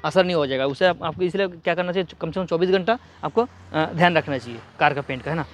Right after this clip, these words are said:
तो फिलहाल तो मैं अभी दस मिनट में आपको करके दिखाने वाला हूँ कि पानी डाल के दिखाने वाला हूँ, क्या इफेक्ट कैसा आ रहा है इसमें से। तो दोस्तों, जैसे कि हमने अप्लाई कर दिया, उसके बाद आपको क्या करना है, हाँ, पाँच मिनट बाद आपको अच्छे से इसको ऐसा, ऐसा क्लीन कर लेना है। ऐसा जो माइक्रोफाइबर क्लॉथ है उसको अच्छे से ऐसा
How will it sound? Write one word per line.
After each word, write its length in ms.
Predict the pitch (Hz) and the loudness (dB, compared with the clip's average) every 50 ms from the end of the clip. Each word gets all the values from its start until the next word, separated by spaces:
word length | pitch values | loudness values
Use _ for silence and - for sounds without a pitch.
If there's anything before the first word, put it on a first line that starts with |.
| - - - - - | -14 -20 -20 -10 -8
तो 60 | - 147 | -4 2
फिलहाल 220 | - 156 165 180 | 6 6 6 6
तो 100 | 180 208 | 6 4
मैं 60 | 208 | 2
अभी 120 | 214 220 208 | 2 4 6
दस 220 | 185 196 190 - | 6 4 4 4
मिनट 160 | 202 202 185 | 0 -4 -2
में 120 | 202 220 202 | -2 -2 -2
आपको 180 | 185 - 208 | -2 -4 -4
करके 220 | 190 196 170 147 180 | -2 -2 0 0 0
दिखाने 200 | 160 156 156 151 | 0 0 0 2
वाला 120 | 156 160 | 0 0
हूँ 80 | 160 180 | 0 0
कि 40 | |
पानी 180 | 160 - 151 156 | 0 2 2 4
डाल 120 | 156 156 | 4 4
के 80 | 151 165 | 4 4
दिखाने 200 | 151 143 151 147 | 2 0 0 2
वाला 120 | 151 160 | 2 2
हूँ, 80 | 196 - - - _ - | 2 0 -4 -10 _ 2
क्या 100 | 175 170 | 4 4
इफेक्ट 340 | 147 - 185 180 - - | 4 4 2 0 0 -4
कैसा 320 | 143 - 151 143 180 180 - - - - - - | -4 -2 0 2 2 0 0 0 -6 -10 -2 0
आ 100 | 147 143 | 2 2
रहा 40 | |
है 60 | 135 123 | 2 0
इसमें 180 | 113 - 120 | -4 -8 -14
से। 140 | 113 - 117 - _ _ _ _ _ _ _ _ _ _ | -16 -18 -20 -20 _ _ _ _ _ _ _ _ _ _
तो 80 | 165 | 0
दोस्तों, 260 | 170 185 185 - 208 190 | 2 2 4 4 4 2
जैसे 200 | 185 165 190 190 | 2 2 2 2
कि 60 | 190 | 2
हमने 160 | 180 190 190 | 2 4 2
अप्लाई 260 | 170 160 180 185 190 | 2 4 6 4 4
कर 160 | 170 190 180 | 6 4 2
दिया, 200 | 175 175 185 214 | 2 2 0 -2
उसके 220 | - 151 - - 190 | -4 -6 -2 2 4
बाद 100 | 180 180 | 4 4
आपको 140 | 175 180 185 | 4 2 0
क्या 160 | 175 185 185 | 0 0 0
करना 220 | 180 170 160 165 | 0 -2 -2 -4
है, 80 | 185 220 - _ _ _ - | -6 -6 -10 _ _ _ -4
हाँ, 260 | 160 165 147 135 - - | -4 -4 -4 -6 -10 -12
पाँच 420 | 156 151 151 143 143 127 160 165 160 | -10 -10 -8 -6 2 4 4 4 4
मिनट 160 | 175 175 170 | 2 2 2
बाद 140 | 165 175 175 | 4 4 4
आपको 200 | 156 143 - 185 | 4 2 0 -2
अच्छे 360 | 170 156 - 151 - - 165 | -2 -2 -4 -6 -8 -8 -6
से 100 | - 180 | -4 -4
इसको 200 | 160 - - 185 | -6 -2 -2 -2
ऐसा, 200 | 165 147 190 - - _ _ _ _ _ _ _ _ _ _ _ - | 0 2 0 0 -2 _ _ _ _ _ _ _ _ _ _ _ -16
ऐसा 220 | 127 - 185 220 - _ _ | -6 -4 -4 -4 -4 _ _
क्लीन 200 | - 170 180 170 | 2 2 2 4
कर 100 | 156 143 | 2 0
लेना 220 | 127 117 113 107 | 0 0 -4 -10
है। 100 | 104 104 - _ _ _ - | -14 -16 -20 _ _ _ -16
ऐसा 220 | 123 - - 107 - _ _ _ _ _ _ _ _ - | -16 -16 -16 -18 -20 _ _ _ _ _ _ _ _ -6
जो 160 | 127 143 131 | -4 -4 -2
माइक्रोफाइबर 420 | 123 135 139 135 - 156 170 165 | 0 0 0 0 2 2 0 2
क्लॉथ 160 | - 160 160 156 | 4 2 2 2
है 80 | 180 165 | 2 -2
उसको 180 | 151 - - 170 | -2 -2 -2 -2
अच्छे 200 | 147 - 175 165 | -2 -2 -2 -2
से 100 | 175 170 | 0 -2
ऐसा 160 | 156 196 | -2 -2